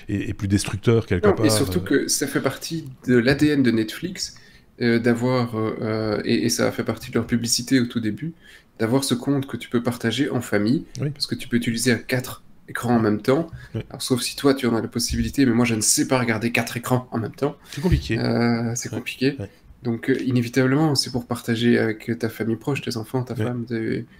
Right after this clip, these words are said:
Speaker 2: et parfois, euh, tes parents, ça dépend dans quel sens ça va. Donc, euh,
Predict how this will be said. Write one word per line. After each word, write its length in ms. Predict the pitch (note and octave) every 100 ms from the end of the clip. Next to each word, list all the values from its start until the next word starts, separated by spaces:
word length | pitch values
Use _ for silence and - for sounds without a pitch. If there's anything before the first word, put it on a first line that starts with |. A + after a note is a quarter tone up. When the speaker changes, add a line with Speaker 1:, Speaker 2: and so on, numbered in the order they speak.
| - -
Speaker 2:
et 80 | A#2+
parfois, 520 | A#2+ - - C#3 B2
euh, 40 |
tes 140 | A#2 B2
parents, 420 | - C3 D#3 C3+
ça 140 | A#2
dépend 200 | A#2+ A#2+
dans 100 | A#2+
quel 120 | A#2+ A#2
sens 260 | A#2+ A#2
ça 100 | -
va. 140 | C3+ B2 _ - - - - -
Donc, 200 | B2 A#2+
euh, 600 | B2 A#2+ A#2 A2+ A2+ A2+